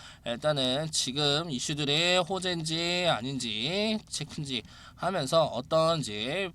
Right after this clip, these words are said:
반영을 볼 수 있는지 말씀을 드릴 거고, 일단 주주님한테 하나 말씀드린 거는 이번 주 사월 사 일까지는 되게 조심해야 된다, 예, 말씀을 드릴게요. 그거는 대해서 추운 차트 보면서 좀 더 설명할 거고, 일단 오늘 먼저 나온 이슈들 보도록 하겠습니다.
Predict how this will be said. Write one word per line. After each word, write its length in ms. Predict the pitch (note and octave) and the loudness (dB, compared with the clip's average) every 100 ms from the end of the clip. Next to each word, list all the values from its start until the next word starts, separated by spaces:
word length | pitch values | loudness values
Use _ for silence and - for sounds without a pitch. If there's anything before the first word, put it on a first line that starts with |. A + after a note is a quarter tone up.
| - - | -10 -12
반영을 440 | - A#2 D#3 D#3 | -6 0 2 2
볼 160 | C3 C3+ | 0 -2
수 100 | - | -2
있는지 500 | C3 B2+ A2 A#2 D3+ B2 | -2 -2 0 -2 -4 -4
말씀을 380 | G#2 G2+ C3+ | -4 -4 -4
드릴 200 | A#2 B2 | -6 -6
거고, 360 | A2+ A2 D3+ E3+ - - - | -6 -4 -2 -4 -4 -16 -6
일단 440 | B2+ D#3 G3 F#3+ F3+ | 0 6 8 8 4
주주님한테 460 | - D#3 F#3 E3+ | 0 -4 -2 0
하나 140 | F#3 F#3+ | 2 2
말씀드린 260 | C3+ D3+ | 0 -2
거는 300 | D3 E3+ F#3 | -2 0 0
이번 260 | D3 F3 G#3 | 0 0 0
주 100 | A3 | 0
사월 480 | - C3 D#3 F3 E3+ | 0 4 6 6 6
사 220 | - B2 | 2 0
일까지는 800 | D#3 E3 F3 D#3+ D#3 D#3+ G3 A#3 - - - | 0 6 6 6 2 4 4 2 -2 -20 -8
되게 280 | - C3 C#3+ | -2 0 0
조심해야 600 | - D3 D#3 F#3+ F#3+ F#3 | 0 0 2 2 4 4
된다, 480 | D3+ B2+ C#3 C3 - | 4 6 6 6 0
예, 380 | G#2 A#2 A2+ G#2 | 0 2 0 -2
말씀을 440 | - G#2+ G#2 C3+ B2+ | -4 -4 -2 -4 -4
드릴게요. 440 | A#2+ B2+ A#2 G#2 - - - - | -4 -4 -2 -2 -4 -18 -20 -14
그거는 380 | C3 C#3 D#3+ E3 | -4 2 2 2
대해서 300 | C3 A#2+ C#3+ | 0 0 -2
추운 340 | C3+ G#3 F#3 D3 | -2 -2 -2 -2
차트 260 | F#3 F#3 | -4 -2
보면서 640 | D3 C3 B2 A2 A2 F3 F3+ | -2 -2 0 2 2 2 0
좀 180 | D#3+ C#3 | -4 -6
더 80 | B2 | -4
설명할 380 | D#3 E3+ E3+ | -2 0 0
거고, 320 | F#3+ B2 E3 D3+ - - | 0 -2 -2 -4 -8 -8
일단 200 | - B3 | 0 4
오늘 260 | D#3+ G3+ A3 G3 | 4 4 2 2
먼저 240 | C3+ G3+ | 0 2
나온 240 | E3 C#3+ B2 | 4 4 4
이슈들 300 | A#2+ F3 C#3 | -2 -4 -4
보도록 360 | - C3+ D3+ | -6 -6 -2
하겠습니다. 520 | D3 D3 C3+ A#2+ A2+ | -2 -2 -4 -2 -4